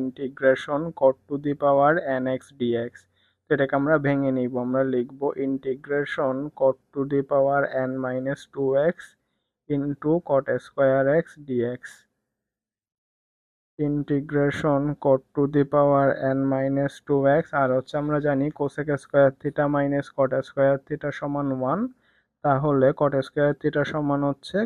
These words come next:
cosec square theta minus one সমান cot square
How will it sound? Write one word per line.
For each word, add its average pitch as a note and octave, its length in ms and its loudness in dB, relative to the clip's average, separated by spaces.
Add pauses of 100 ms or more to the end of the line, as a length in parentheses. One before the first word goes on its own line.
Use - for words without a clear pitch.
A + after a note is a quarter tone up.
(120)
cosec C#3 440 -2 (180)
square C#3 340 2 (120)
theta D3+ 260 0 (140)
minus B2+ 380 0 (200)
one B2+ 100 -4 (120)
সমান D3+ 260 -4 (120)
cot C#3 160 -2 (120)
square B2+ 280 -2